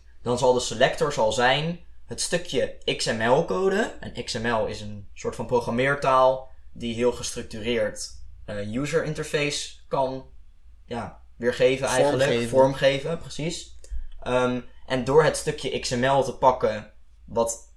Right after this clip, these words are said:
Speaker 1: eh, die zoekbalk betreft, kan je dus aangeven, ik wil echt per se in deze zoekbalk en geen andere op een pagina bijvoorbeeld, per se in deze zoekbalk wil ik mijn zoekterm invullen.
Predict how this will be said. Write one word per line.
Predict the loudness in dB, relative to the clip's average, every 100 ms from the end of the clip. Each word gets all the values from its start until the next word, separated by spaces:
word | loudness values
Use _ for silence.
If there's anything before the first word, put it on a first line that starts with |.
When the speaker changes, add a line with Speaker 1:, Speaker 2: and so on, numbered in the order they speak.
| -16
Speaker 1:
eh, | -12 -12 -12 -12 -8
die | -4 -4
zoekbalk | -4 0 6 6 6 -4
betreft, | -10 -4 0 0 -2 -2 2
kan | 2
je | 2
dus | 0
aangeven, | 0 0 -2 -4
ik | 2
wil | 2 4
echt | -2 -8 -16 -10 0
per | 2 4
se | 6 6 4
in | -4 0
deze | 2 2 0
zoekbalk | -6 -6 0 2 2 -2 -16 -14
en | -10
geen | 2 2 4
andere | 0 2 2
op | 2 -2
een | -4
pagina | -2 -2 -4 -6
bijvoorbeeld, | 0 4 6 6 2 -4 -12 -12 -10 0
per | 0
se | 0 -4
in | -6
deze | -2 -2 -2
zoekbalk | -8 -6 -2 -2 -2 -6 -10
wil | -8
ik | -8
mijn | -8
zoekterm | -10 -6 -8 -8
invullen. | -12 -12 -12 -12